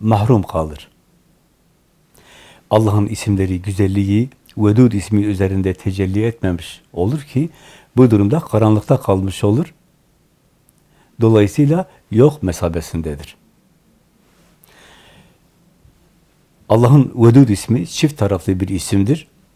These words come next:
Allah sever ve sevilmeyi ister. Diğer isimler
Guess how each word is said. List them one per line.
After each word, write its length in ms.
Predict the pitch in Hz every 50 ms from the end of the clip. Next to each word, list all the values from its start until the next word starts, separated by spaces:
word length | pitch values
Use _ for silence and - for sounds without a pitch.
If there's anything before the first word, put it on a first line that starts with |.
| _ _ _ _ _ _ _ _ -
Allah 260 | 110 110 113 117 101
sever 500 | - - - 110 104 104 127 165 175 - _ -
ve 80 | 101 98
sevilmeyi 640 | - - 113 107 107 107 104 107 113 135 185 175
ister. 460 | 104 113 98 - - - 82 80 - _ _ _ _ _ _ _ _ _ _ _ _ _ _ _ _ _ _ _ _ _ _ _ - _ _ - 120
Diğer 180 | 113 131 135 110
isimler 560 | 104 95 - - 101 95 101 113 - - -